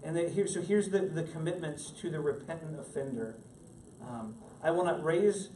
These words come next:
the forgiven offense to myself. I won't dwell on it or brood about it.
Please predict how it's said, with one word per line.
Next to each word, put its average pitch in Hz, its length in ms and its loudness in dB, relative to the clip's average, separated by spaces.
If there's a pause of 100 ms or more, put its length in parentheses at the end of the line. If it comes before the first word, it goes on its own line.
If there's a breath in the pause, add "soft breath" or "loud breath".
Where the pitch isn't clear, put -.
(180)
the 151 80 -2
forgiven 170 520 -2
offense 151 440 -4
to 156 120 -10
myself. 180 640 2 (120)
I 143 40 -8
won't 143 220 -6
dwell 165 340 6
on 170 120 2
it 165 160 -4
or 131 120 -2
brood 156 360 -2
about 151 340 4
it. 143 140 4